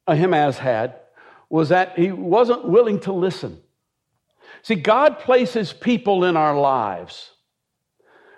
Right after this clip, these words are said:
to improve our stability, if you will. And, and sometimes they're encouraging, and sometimes there's rebuke, and sometimes there's instruction, and sometimes there's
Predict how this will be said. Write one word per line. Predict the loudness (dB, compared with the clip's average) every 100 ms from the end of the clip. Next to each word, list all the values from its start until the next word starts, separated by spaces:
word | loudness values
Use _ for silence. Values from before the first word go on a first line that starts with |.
| _ _ _ _ _ _ -2
to | -2 0 0
improve | -2 0 0 2 2 4
our | 2 2
stability, | -2 -6 0 2 2 0 -4 -14 -16 _ _ _ _ _ -10
if | -10 -8
you | -10
will. | -8 -8 -10 _ _ _ _ -20 -6
And, | -2 0
and | 0 0
sometimes | 0 -2 0 0 2 0 0
they're | 2 2
encouraging, | 0 0 0 2 2 0 -2 -2
and | -2
sometimes | -2 -4 -2 -2 -2 -4 -10 -20 -20 -4
there's | -2 -2 -4
rebuke, | -6 -4 0 0 0 -4 -8
and | -8
sometimes | -6 -6 -4 -2 -2 -2 0
there's | 0 0 -8 -20 -18 -8
instruction, | -8 -4 2 2 0 -2 0 0
and | -4
sometimes | -4 -4 -2 -2 -2 -2
there's | -2 -2